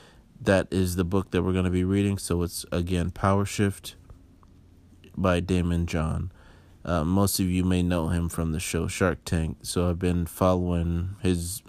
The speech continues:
business model and, and company, and I think it's a really interesting read. So there will be an article coming out, as always, every month there'll be an article just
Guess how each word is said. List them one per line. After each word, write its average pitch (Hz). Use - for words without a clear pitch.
business 92
model 87
and, 85
and 87
company, 85
and 85
I 85
think 87
it's 87
a 87
really 87
interesting 92
read. 104
So 110
there 95
will 90
be 92
an 87
article 87
coming 85
out, 82
as 87
always, 85
every 90
month 85
there'll 85
be 87
an 85
article 85
just 87